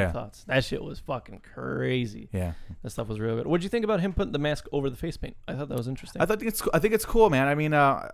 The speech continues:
Speaker 1: Joaquin's obviously taken a very different approach from everything that we've had previously with the Joker,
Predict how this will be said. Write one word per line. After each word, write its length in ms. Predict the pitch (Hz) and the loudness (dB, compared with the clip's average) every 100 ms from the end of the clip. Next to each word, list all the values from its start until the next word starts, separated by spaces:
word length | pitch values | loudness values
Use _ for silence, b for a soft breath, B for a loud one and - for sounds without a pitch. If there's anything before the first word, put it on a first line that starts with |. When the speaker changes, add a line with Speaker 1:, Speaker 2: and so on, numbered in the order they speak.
| - | -2
Speaker 1:
Joaquin's 400 | 139 156 214 160 | -2 0 -2 2
obviously 280 | 139 135 117 | 2 2 2
taken 380 | 131 113 98 - | 2 2 0 -2
a 100 | 110 | -2
very 260 | 92 143 | 4 4
different 240 | 123 120 120 | 6 2 2
approach 300 | - 117 107 | 4 4 4
from 180 | 113 113 | 2 4
everything 380 | 110 107 107 | 4 4 4
that 100 | 104 | 4
we've 160 | 104 98 | 4 4
had 320 | 104 107 101 B B B | 6 4 2 B B B
previously 400 | 117 101 98 104 | 0 0 0 -2
with 120 | 92 | -2
the 60 | |
Joker, 460 | 95 95 92 92 90 | 2 0 2 -2 -4